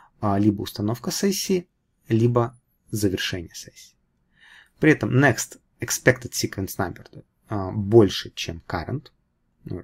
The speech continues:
нормально. То есть next expected sequence number и next sequence number различаются. И важно, что последний сегмент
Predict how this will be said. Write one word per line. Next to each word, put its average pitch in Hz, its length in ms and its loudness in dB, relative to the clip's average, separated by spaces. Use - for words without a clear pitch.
нормально. 101 540 -6
То - 80 -8
есть - 140 -10
next 147 380 2
expected - 460 0
sequence 113 400 -2
number 101 380 0
и 117 80 -4
next 117 320 0
sequence 110 360 0
number 90 380 -4
различаются. 110 840 -4
И 226 320 2
важно, 156 340 2
что 127 200 -2
последний 127 460 0
сегмент 139 640 -2